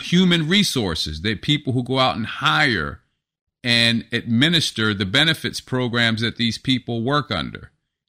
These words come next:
They would be considered administrative or overhead. The organization may also have fundraisers, people who go out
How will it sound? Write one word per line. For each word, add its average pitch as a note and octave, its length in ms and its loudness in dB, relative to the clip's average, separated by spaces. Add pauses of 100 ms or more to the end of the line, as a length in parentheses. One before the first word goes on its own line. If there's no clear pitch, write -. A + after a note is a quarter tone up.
(140)
They B2 240 2
would B2+ 220 0
be G#2+ 140 2
considered F#2+ 560 -2 (1160)
administrative G#2+ 960 2 (120)
or F#2+ 180 -6
overhead. D#2 580 -2 (1400)
The C#3 80 -2
organization E3 760 4
may D#3 160 4
also D#3+ 400 2
have C#3+ 300 2
fundraisers, G#2+ 1000 0
people C#3 280 2
who C3 140 0
go B2 160 0
out B2 280 4